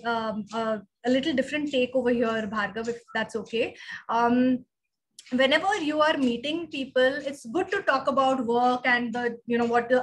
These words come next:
agenda is and everything. But once in a while, it's also good to do some, some small talk, okay? Which means that, uh, you know, it just kind of puts people at a ease, and it just puts people at a little, um, you know, it just kind of breaks the ice.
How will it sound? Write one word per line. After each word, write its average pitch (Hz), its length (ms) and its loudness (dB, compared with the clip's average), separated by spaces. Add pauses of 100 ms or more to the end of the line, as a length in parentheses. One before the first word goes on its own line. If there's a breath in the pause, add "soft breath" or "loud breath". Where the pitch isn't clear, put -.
agenda 233 440 4
is 226 200 0
and 226 140 -4
everything. 214 420 -8 (320 loud breath)
But 339 260 2
once 294 300 0
in 381 80 -2
a 381 100 4
while, 320 240 4
it's 349 120 -4
also 269 340 0
good 311 220 -2
to 339 120 0
do 320 140 -2
some, 320 260 -4
some 330 200 0
small 240 400 2
talk, 214 340 -2 (420 loud breath)
okay? 392 300 -4 (420 loud breath)
Which 294 220 -2
means 392 420 -4
that, 339 280 4
uh, 302 180 4
you 285 160 0
know, 381 140 -2
it 349 80 -4
just 427 200 -2
kind 370 200 2
of 392 100 -10
puts 381 220 -6
people 311 360 -4
at 311 200 4
a 339 160 -2
ease, 269 580 0
and 254 140 0
it 269 100 0
just 359 220 -8
puts 349 180 -6
people 294 320 -2
at 277 220 4
a 294 60 4
little, 311 420 -2 (400 loud breath)
um, 240 440 2
you 240 200 0
know, 330 320 0
it 277 100 -2
just - 320 -6 (160)
kind 285 200 2
of 294 100 4
breaks 247 320 2
the 269 140 0
ice. 196 400 -2